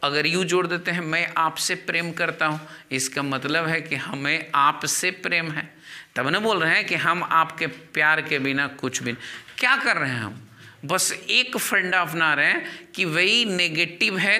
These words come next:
तो उसको positive, अब positive है तो उसको negative।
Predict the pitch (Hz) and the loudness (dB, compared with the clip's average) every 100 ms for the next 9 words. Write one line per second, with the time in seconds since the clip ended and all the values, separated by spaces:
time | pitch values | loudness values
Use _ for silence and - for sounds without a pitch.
0 | - 165 147 - 151 - 139 131 151 214 | 0 -2 -2 -2 -4 -2 -2 -2 -2 -2
1 | 233 - - - 147 - 147 127 123 - | -2 -4 -10 -6 -4 -2 -4 -4 -8 -4
2 | 175 139 135 135 127 120 - 160 226 - | -2 -2 -2 -4 -4 -6 -2 0 0 -2
3 | - - 127 127 127 120 107 | -12 -6 -4 -2 -2 -2 -6